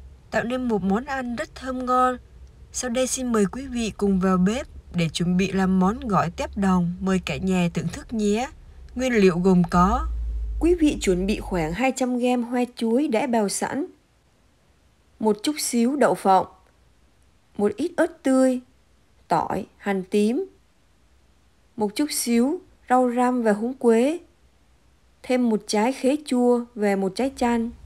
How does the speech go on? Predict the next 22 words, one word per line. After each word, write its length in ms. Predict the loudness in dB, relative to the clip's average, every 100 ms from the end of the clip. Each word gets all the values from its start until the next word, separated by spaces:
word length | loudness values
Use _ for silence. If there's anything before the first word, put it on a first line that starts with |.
| -20 -20 -20 -20 -20 -20 -20 -20 -14 -8
Tiếp 140 | -8
theo, 240 | -2 -2 0
quý 140 | -2
vị 200 | -4 -6 0
chuẩn 240 | 0 2
bị 100 | -2
khoảng 300 | -2 -2 -2
hai 200 | -2 -2
trăm 240 | 0 -2
gam 300 | 0 2 2 0 -10 -20 -8
tép 160 | -6 -2
đồng 240 | -2 0
tươi. 400 | 2 6 4 2 -8 -20 -20 -20 -20 -20 -20 -20 -20 -10
Tép 140 | -10 0
đồng 240 | 0 0
tươi 320 | -2 2 2
quý 200 | 0 -6
vị 280 | -4 -4 -4 0
rửa 160 | 0
sạch 300 | 0 0 -2 -2
để 200 | -4 -2
ráo. 440 | 0 2 0 -2